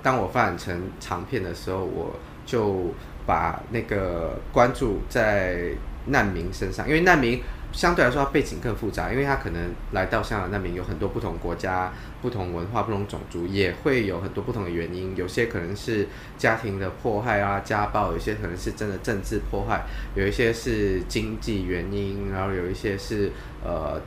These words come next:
战争原因，所以他们来到香港的原因各有不同。然后我最后就聚焦在这一个巴基斯坦的家庭，呃，那个父亲是一个律师，因为他的政治理念，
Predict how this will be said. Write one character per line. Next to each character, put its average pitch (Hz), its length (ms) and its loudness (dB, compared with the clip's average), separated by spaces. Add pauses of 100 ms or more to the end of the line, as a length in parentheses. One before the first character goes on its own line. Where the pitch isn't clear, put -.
(160)
战 101 240 4
争 95 240 0
原 85 220 -2
因， 90 180 -6
所 156 140 6
以 151 60 8
他 175 120 4
们 165 280 4
来 110 140 10
到 131 100 4
香 131 180 -2
港 113 80 -4
的 82 160 -2
原 87 220 -2
因 98 240 -2
各 98 220 2
有 82 220 -2
不 - 100 -6
同。 - 200 -10 (560)
然 101 140 0
后 120 220 6
我 87 420 0
最 127 120 2
后 113 120 4
就 104 340 2 (160)
聚 110 160 -2
焦 98 220 2
在 101 200 0
这 113 140 0
一 95 140 4
个 90 400 -4 (320)
巴 110 160 6
基 110 180 0
斯 107 220 -4
坦 95 180 -4
的 82 60 -8 (120)
家 104 220 4
庭， 90 220 -2 (480)
呃， 82 360 -4
那 98 120 0
个 87 340 -2
父 123 180 -2
亲 113 220 -2
是 107 140 -2
一 101 40 2
个 104 120 0
律 101 200 0
师， 95 300 -2
因 104 180 -2
为 107 80 -2
他 110 140 -2
的 92 120 -4
政 101 220 -2
治 101 140 -6
理 87 180 -2
念， 92 300 -2